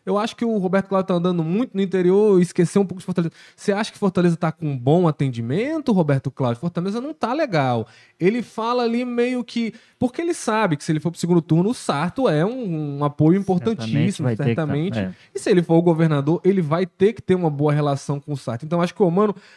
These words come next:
Speaker 1: até porque ele tá nesse movimento de crescimento, então ele pode ter um pouco mais de folga ali na estratégia dele pra,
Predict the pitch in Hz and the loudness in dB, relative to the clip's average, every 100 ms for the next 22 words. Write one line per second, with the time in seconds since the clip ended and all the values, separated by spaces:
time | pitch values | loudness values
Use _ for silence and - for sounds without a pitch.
0 | - 294 294 - 294 160 147 151 156 151 | -6 -2 0 -2 -2 -2 -2 -2 -2 -2
1 | 147 135 143 135 131 135 127 131 131 202 | -2 -2 -2 -4 -2 -2 -2 -4 -2 -2
2 | 170 139 135 131 - 139 143 143 139 135 | -2 -2 0 0 2 2 4 2 -2 -4
3 | 135 131 135 127 120 - 135 139 131 123 | -6 -4 -4 -4 -6 -2 2 4 4 2
4 | 131 127 - 123 - 123 123 120 127 131 | 2 -2 -4 -6 -2 -2 0 0 0 0
5 | 127 123 | -4 -4